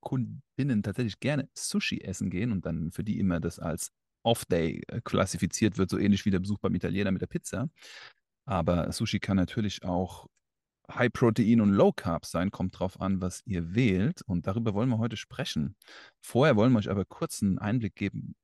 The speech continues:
was, woher, wieso, warum überhaupt Sushi. Kleiner Input: Es ist nicht Japan, sondern es ist, ähm, sozusagen Südostasien,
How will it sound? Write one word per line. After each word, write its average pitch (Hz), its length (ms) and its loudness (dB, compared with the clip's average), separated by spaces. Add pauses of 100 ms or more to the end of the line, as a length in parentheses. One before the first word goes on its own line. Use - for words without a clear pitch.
was, - 540 -6
woher, 107 460 0
wieso, 98 260 -2
warum 107 240 0
überhaupt 92 320 -6
Sushi. 175 340 -2 (600)
Kleiner 90 200 2
Input: 117 380 2
Es 113 140 -6
ist - 180 -8
nicht - 240 0
Japan, 117 540 2 (500)
sondern 87 540 -2
es 85 100 -8
ist, - 260 -10
ähm, 85 420 -4
sozusagen - 680 -8
Südostasien, 98 800 0